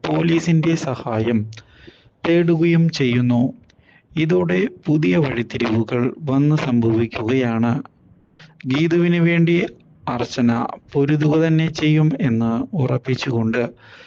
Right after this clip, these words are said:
മുന്നിലേക്ക് പോവുകയാണ്. അപ്രതീക്ഷിതമായ ഈ സംഭവം അറിയുന്നത്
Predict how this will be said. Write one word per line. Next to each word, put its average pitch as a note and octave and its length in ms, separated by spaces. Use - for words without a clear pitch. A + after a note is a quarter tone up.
മുന്നിലേക്ക് F#3 640
പോവുകയാണ്. A#2+ 720
അപ്രതീക്ഷിതമായ A#2 1000
ഈ - 20
സംഭവം A#2+ 460
അറിയുന്നത് B2+ 640